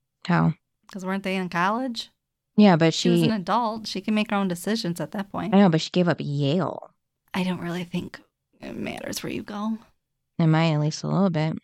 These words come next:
Speaker 1: for her. She could have, wasn't she? Oh, yeah, I think she's going for lawyer, being a lawyer. So that would have really helped her.
Speaker 2: Yeah, but my, but then they got married. So what are you gonna do? Leave your husband and
Speaker 1: No.
Speaker 2: go to Yale?
Speaker 1: I'm just saying she did. It, it's like Joey not going to Paris. Just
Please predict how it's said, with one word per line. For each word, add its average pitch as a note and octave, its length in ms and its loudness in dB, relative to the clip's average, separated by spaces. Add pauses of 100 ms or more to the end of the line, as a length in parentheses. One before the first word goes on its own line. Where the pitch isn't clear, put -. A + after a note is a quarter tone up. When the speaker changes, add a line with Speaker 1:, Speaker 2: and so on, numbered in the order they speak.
Speaker 1:
for E3 120 -2
her. E3 240 2
She - 180 -4
could G3+ 180 0
have, D#3+ 180 2 (340)
wasn't A3 260 4
she? - 200 -8 (120)
Oh, F#3 80 6
yeah, F3 180 6
I D#3+ 140 2
think G3 140 4
she's G3 160 0
going F3 320 6 (220)
for D3+ 440 2 (240)
lawyer, D#3 500 2
being D#3 140 -8
a D3+ 80 0
lawyer. E3+ 320 4 (380)
So E3 160 0
that D3+ 180 2
would D#3+ 100 2
have D#3 100 0
really D#3 180 0
helped D#3+ 240 -2
her. D#3+ 180 0 (580)
Speaker 2:
Yeah, B3+ 180 -2
but A3+ 140 -6
my, A3+ 140 -4 (140)
but - 160 -8
then C4+ 140 -2
they F4+ 80 -4
got E4 200 2
married. A3+ 500 -4
So B3 420 -2
what B3 160 -2
are D4+ 40 -4
you C#4+ 60 -6
gonna D4 100 -4
do? D#4+ 100 -4
Leave F#3 260 -6
your F3+ 100 -4
husband A#3+ 540 0 (380)
and E3+ 100 8
Speaker 1:
No. - 100 8
Speaker 2:
go D#4+ 180 10
to G4+ 140 6
Yale? C4 640 0 (120)
Speaker 1:
I'm G3 100 8
just F#3+ 180 4
saying E3 180 6
she E3 180 0
did. E3 180 4 (160)
It, F3+ 120 4 (520)
it's F#3 140 4
like F3+ 300 4
Joey E3+ 400 6
not D3+ 240 6
going D3+ 180 4
to D3+ 60 4
Paris. D3+ 580 0
Just - 320 -2